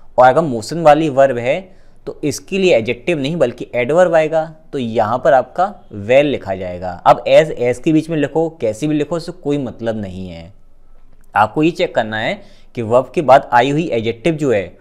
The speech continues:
वो वर्ब के लिए आई है तो एडवर्ब में चेंज करो, अगर इंसान के लिए आई है तो एडजेक्टिव में चेंज कर दो।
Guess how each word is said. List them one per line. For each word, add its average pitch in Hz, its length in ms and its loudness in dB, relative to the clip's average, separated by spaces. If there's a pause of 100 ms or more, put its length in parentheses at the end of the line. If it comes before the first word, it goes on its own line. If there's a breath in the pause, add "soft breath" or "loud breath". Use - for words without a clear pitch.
(120)
वो 117 120 -2
वर्ब 123 300 4
के 180 80 -2
लिए 175 240 0
आई 170 120 2
है 175 60 0
तो - 180 -12
एडवर्ब 117 340 -4
में 151 80 -6
चेंज 147 300 -6
करो, 147 340 -4 (300 soft breath)
अगर 127 220 6
इंसान 131 360 -2
के 175 100 -6
लिए 175 160 0
आई 165 120 -2
है 185 60 -2
तो 185 120 -2
एडजेक्टिव 95 360 -8
में 95 100 -10
चेंज 95 300 -12
कर 95 180 -10
दो। 95 280 -12